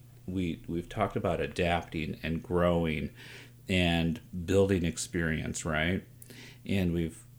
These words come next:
we've put all this stuff in sort of this world of resilience.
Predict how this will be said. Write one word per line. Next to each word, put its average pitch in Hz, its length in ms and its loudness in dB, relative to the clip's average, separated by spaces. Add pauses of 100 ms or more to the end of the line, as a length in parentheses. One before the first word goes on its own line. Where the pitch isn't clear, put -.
we've 85 360 -2 (540)
put - 140 -8
all 92 280 4
this 101 240 4
stuff - 640 2 (560)
in 95 160 -6
sort 92 240 0
of 82 120 -6
this - 280 0
world 87 680 4
of 80 220 2
resilience. 80 1000 -4